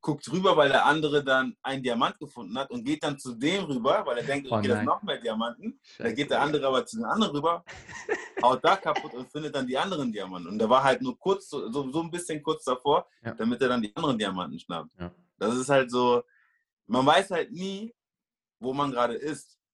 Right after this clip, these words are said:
Speaker 1: Das
Speaker 2: Genau.
Speaker 1: ist das, entweder du bist noch ganz unten und hier
Speaker 2: Hm.
Speaker 1: ist dein Ziel, oder du bist wirklich so
Speaker 2: Genau.
Speaker 1: paar,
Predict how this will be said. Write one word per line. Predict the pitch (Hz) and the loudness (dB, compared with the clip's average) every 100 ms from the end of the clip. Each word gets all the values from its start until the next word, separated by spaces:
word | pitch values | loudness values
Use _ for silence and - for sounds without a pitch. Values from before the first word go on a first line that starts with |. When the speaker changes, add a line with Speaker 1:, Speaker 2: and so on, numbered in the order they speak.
| _ - | _ -10
Speaker 1:
Das | 107 | -6
Speaker 2:
Genau. | 131 | -4
Speaker 1:
ist | |
das, | 131 - | -6 -4
entweder | 143 147 147 | -4 0 0
du | 131 113 | 0 2
bist | 143 139 - | 2 0 0
noch | 123 120 | 2 2
ganz | 117 110 - | 2 0 0
unten | 160 220 - 156 | 2 2 0 0
und | 113 | 4
hier | 120 165 - | 4 2 -2
Speaker 2:
Hm. | 92 | -10
Speaker 1:
ist | - 180 | -6 -4
dein | 180 - | -4 -6
Ziel, | 214 214 | -6 4
oder | 233 233 | 6 6
du | - | 4
bist | 160 - | 0 0
wirklich | 202 233 220 240 254 - - - _ _ _ _ | -2 0 2 2 2 -6 -18 -20 _ _ _ _
so | - | 0
Speaker 2:
Genau. | 123 98 | 2 4
Speaker 1:
paar, | 226 233 226 226 214 196 | 4 6 8 8 6 2